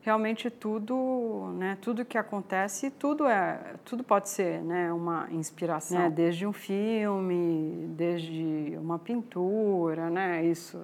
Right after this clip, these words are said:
é. E, e aí, o, os, na verdade, não são, ah,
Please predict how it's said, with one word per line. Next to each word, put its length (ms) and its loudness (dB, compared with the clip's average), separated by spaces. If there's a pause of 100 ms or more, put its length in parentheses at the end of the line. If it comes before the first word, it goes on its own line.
(160)
é. 360 -6 (1600)
E, 760 2
e 120 4
aí, 380 8
o, 180 4 (140)
os, 540 0
na 140 2
verdade, 360 4
não 160 2
são, 560 0
ah, 200 6